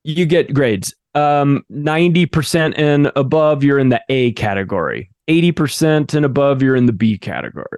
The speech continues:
Or you're eight-, eighty to eighty-nine, you're in the B's. Seventies, you're in the C's.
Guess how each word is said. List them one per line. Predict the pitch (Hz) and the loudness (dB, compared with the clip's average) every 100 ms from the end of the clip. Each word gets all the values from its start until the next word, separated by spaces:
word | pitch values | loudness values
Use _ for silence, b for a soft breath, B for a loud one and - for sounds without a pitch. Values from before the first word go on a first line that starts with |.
| - | -6
Or | 110 | -4
you're | 98 - | -4 -4
eight-, | 139 139 | -2 -2
eighty | 147 143 135 | 2 2 2
to | |
eighty-nine, | 131 123 120 113 113 | 2 2 2 0 0
you're | 101 | -2
in | |
the | 90 | -4
B's. | - - - _ _ _ | -8 -14 -18 _ _ _
Seventies, | - 170 165 156 151 139 127 123 | -6 0 0 2 2 2 2 0
you're | 120 | 2
in | 113 | 0
the | |
C's. | - 87 - - | -2 -8 -8 -14